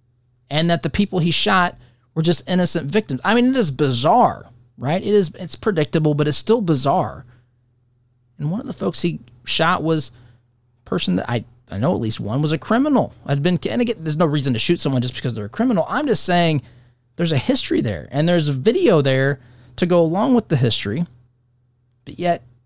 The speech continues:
the Kyle Rittenhouse situation is covered much more differently. And I wanna play this soundbite from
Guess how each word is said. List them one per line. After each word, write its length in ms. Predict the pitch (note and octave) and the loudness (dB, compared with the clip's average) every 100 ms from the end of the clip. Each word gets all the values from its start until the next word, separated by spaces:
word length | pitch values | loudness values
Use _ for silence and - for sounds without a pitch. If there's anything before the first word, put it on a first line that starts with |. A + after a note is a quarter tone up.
| _ | _
the 100 | - | -14
Kyle 240 | - E3 D#3 | -4 2 2
Rittenhouse 420 | D3 - C3+ B2 | 2 -2 -2 -2
situation 600 | C3+ - B2 A#2 A#2 A2+ | -4 -6 -4 -4 -4 -4
is 120 | G2+ | -6
covered 460 | - B2+ A2+ A2 G2+ - _ | -2 -2 -2 -4 -8 -12 _
much 240 | - A#2+ C3 | -8 -6 -4
more 160 | A2+ | -6
differently. 360 | G#2 G#2 - F2 | -6 -10 -10 -6
And 80 | D#3+ | -2
I 20 | |
wanna 160 | B3 | -2
play 160 | - C3 | -2 -4
this 200 | A2+ - | -4 -6
soundbite 440 | B2+ A#2+ G#2+ F#2 | -6 -6 -8 -10
from 300 | - G2 E2+ | -10 -12 -12